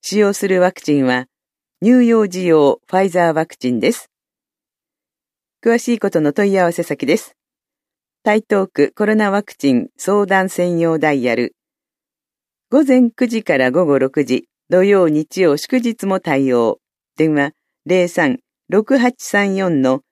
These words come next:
七四一零番。または、厚生労働省新型コロナワクチンコールセンター。午前九時から午後九時、土曜、日曜、祝日も対応。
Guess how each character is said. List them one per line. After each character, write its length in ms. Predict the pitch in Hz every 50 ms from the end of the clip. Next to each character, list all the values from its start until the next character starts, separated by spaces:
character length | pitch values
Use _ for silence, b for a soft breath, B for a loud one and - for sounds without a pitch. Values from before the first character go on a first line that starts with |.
| _ _ _
七 300 | - 185 208 226 269 269
四 300 | 277 277 247 190 143 - -
一 280 | - - - - - 165
零 200 | 165 160 147 131
番。 260 | 110 120 117 104 - _ _ _ _ _ _ _ _ _ _ _ _ _ _ _ _ _
ま 100 | - 196 214
た 100 | - 196
は、 200 | 175 160 160 - _ _ _ _ _ _ -
厚 160 | - 240 247
生 260 | 254 - 240 233 226
労 200 | 214 220 214 214
働 280 | 196 202 190 190 208 -
省 320 | - 135 131 131 - - -
新 260 | - - - 240 269 269
型 260 | 262 233 - 240 240
コ 120 | - 226
ロ 80 | 220 220
ナ 160 | 208 208 202
ワ 120 | 196 208
ク 100 | 220 -
チ 160 | - - 135 131
ン 100 | 123 107
コ 200 | - - 175 170
ー 40 |
ル 100 | 160 165
セ 180 | 175 - - 156
ン 80 | 151 131
タ 260 | - - 117 117 113
ー。 60 | - _ _ _ _ _ _ _ _ _ _ _ _ _ _ _ _ _ _
午 120 | - 285
前 260 | 277 269 254 240 226 214
九 160 | - - 240
時 140 | 220 214 208
か 140 | - 156
ら 140 | 135 131 127
午 120 | 120 151 175
後 140 | 143 135
九 140 | 127 - 143
時、 240 | 120 - 120 - - _ _ _ _ _ _
土 120 | - 185 208
曜、 220 | 220 220 214 190
日 340 | 170 156 156 165 - - 185
曜、 160 | 185 165 147
祝 220 | 160 - - 269 262
日 240 | 233 240 - -
も 120 | 214 214 -
対 320 | - - 151 139 139 127 131
応。 280 | 120 117 110 - -